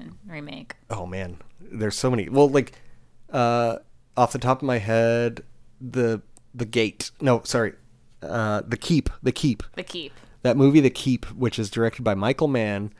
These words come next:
Speaker 2: who people would know from movies like Thief and forty-eight Hours.
Speaker 1: Mm-hmm.
Speaker 2: Uh, he directed a movie that is a horror movie about a, a weird fortress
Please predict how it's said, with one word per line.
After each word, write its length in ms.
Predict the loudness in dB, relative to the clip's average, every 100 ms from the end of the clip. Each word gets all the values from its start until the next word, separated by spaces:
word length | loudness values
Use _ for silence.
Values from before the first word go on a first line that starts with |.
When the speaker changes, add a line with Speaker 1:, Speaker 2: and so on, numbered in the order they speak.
| -20 _ -8
Speaker 2:
who 380 | -4 -2 -4 -4
people 260 | -2 0 0
would 100 | 0
know 260 | -2 -2 -4
from 460 | -4 -4 -4 -8
movies 320 | -6 -4 -4 -4
like 160 | -8
Thief 480 | -8 -6 -6 -6 -10 -12
and 280 | -6 -4 -6
forty-eight 420 | -6 -2 0 2 2
Hours. 460 | 2 0 -2 -6 -14 -18 -10
Speaker 1:
Mm-hmm. 300 | -8 -8 -12 -18 -4
Speaker 2:
Uh, 220 | 0 0
he 180 | 0 2
directed 380 | 2 2 2 0
a 40 |
movie 360 | 0 -2 -2 -2
that 160 | -2
is 120 | -4
a 60 | -6
horror 380 | -2 2 4 4
movie 460 | 2 0 0 -2 -6 -14 -20 _
about 300 | -4 0 0 -2
a, 460 | -4 -2 -2 -4 -10 _ _ _ _ _ _
a 100 | -4
weird 600 | -2 0 2 4 2 0 -12 -20 -20 _
fortress 880 | -20 -4 0 0 0 -2 -2 -4 -8